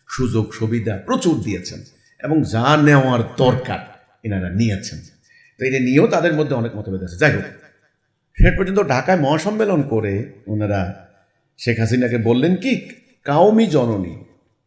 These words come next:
আওয়ামী লীগকে ডাইরেক্ট সমর্থন দিয়ে কাওমি জননী ঘোষণা দিলেন। কিন্তু তখন শেখ হাসিনার পতন হয়, হয় অবস্থায়, স্টুডেন্ট মুভমেন্ট যখন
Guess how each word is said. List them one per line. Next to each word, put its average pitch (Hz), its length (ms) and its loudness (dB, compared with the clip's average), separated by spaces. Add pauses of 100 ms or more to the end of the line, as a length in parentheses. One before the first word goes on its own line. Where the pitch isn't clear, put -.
(640)
আওয়ামী 113 280 -2
লীগকে 110 320 -6 (720)
ডাইরেক্ট 123 260 0
সমর্থন 104 440 -8
দিয়ে 101 160 -6
কাওমি 98 420 -6
জননী 92 340 -6
ঘোষণা - 260 -14
দিলেন। - 240 -20 (640)
কিন্তু 170 180 0
তখন 180 160 0
শেখ 165 200 -2
হাসিনার 160 260 0 (100)
পতন 123 260 -2
হয়, 104 260 0
হয় 139 160 8
অবস্থায়, 113 480 0 (540)
স্টুডেন্ট 127 340 -4
মুভমেন্ট 123 460 0
যখন 123 280 -2